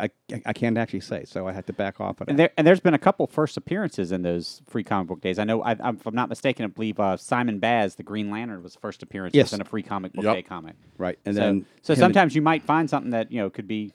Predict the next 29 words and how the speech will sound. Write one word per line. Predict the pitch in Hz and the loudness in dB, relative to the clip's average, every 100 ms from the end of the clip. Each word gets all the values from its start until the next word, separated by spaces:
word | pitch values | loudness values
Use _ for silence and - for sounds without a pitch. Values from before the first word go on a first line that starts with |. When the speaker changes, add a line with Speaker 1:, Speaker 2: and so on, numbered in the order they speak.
| - _ _ _ _ _ _ _ | -18 _ _ _ _ _ _ _
Speaker 2:
a | 101 | -10
semi | - - 127 123 123 | -4 0 2 2 -2
big | 127 123 | -4 -6
deal. | 147 117 | -6 -6
I | - | -8
don't | 87 | -12
know. | 85 | -2
Speaker 1:
Yeah, | 127 | 0
but | |
Speaker 2:
I | 127 | 4
Speaker 1:
that | 156 | 4
was | 127 | 4
Speaker 2:
call | 107 | 0
Speaker 1:
just | |
Speaker 2:
it | 85 | 0
Speaker 1:
a | |
Speaker 2:
big | 90 | 2
Speaker 1:
bad | 123 113 | 4 4
Speaker 2:
deal, | - | 2
but | |
Speaker 1:
concept. | 120 113 110 95 | -2 -2 -2 -6
The | |
Green | 101 127 127 | 0 4 4
Lantern | 120 113 110 | 4 0 -2
that | 101 | -2
carried | 117 101 92 | -2 -2 -2
a | |
gun. | 92 95 85 - _ _ _ _ | -6 -6 -6 -10 _ _ _ _
Speaker 2:
Yeah, | - | -20